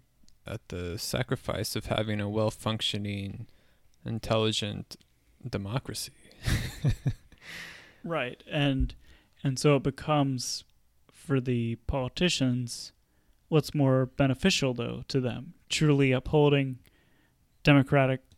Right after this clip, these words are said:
Speaker 2: principles, or the principles of democracy, or, or is it, um,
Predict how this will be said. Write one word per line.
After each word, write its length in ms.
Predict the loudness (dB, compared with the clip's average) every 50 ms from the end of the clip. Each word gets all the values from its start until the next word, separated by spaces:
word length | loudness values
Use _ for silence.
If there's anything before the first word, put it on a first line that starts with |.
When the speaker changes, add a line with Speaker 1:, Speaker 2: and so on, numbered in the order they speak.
| _ _ _ _ _ _ _ _ _ _ _ _ _ _ _ _ _ _ _ _ _ _ _ _ _ _ _ _ -2
Speaker 2:
principles, 640 | 0 0 0 0 0 0 0 2 0 -2 -6 -8 -10 _ -4
or 80 | -2
the 80 | -2 -2
principles 480 | 0 -2 -2 -2 -2 0 0 0 0
of 60 | 0 -2
democracy, 720 | 0 0 0 0 0 -2 -6 -6 -2 0 2 2 0 0 -6 _ _ _ _ _ _ _ _ _ _ _ _ -20 -4 _
or, 520 | 10 10 12 12 12 10 10 8 6 2 -4 _ _ _ _ _ _ _ _ _ _ _ _ _ _ _ _ _ _ _ _ _ _ _
or 300 | 6 8 10 10 10 10
is 240 | 8 6 6 4 2
it, 160 | 2 0 0 -2 _ _ _ _ _ _ _ _ _ _ _ _ _ _ _ _ _ _ _ _ _ _ _ _ _ _ _
um, 420 | -4 -4 -2 -2 -4 -6 -6 -10